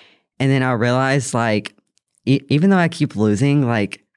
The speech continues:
I keep going back to the same thing. I wake up every morning, I do my cardio, I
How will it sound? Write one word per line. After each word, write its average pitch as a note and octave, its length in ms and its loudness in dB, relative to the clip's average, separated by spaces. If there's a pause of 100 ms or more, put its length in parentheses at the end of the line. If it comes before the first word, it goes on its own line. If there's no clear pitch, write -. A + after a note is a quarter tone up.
(160)
I A#2 80 -2
keep C#3+ 260 0
going B2 200 0
back A2 180 -2
to B2+ 80 -2
the A2 80 2
same G#2 200 -2
thing. F#2+ 180 -4
I G2 100 -4
wake A#2+ 240 -4
up B2 160 -2
every G#2+ 220 0
morning, G#2+ 400 0
I F#2 100 -4
do G#2 160 -2
my A2 140 0
cardio, G2 720 0
I F#2+ 180 -2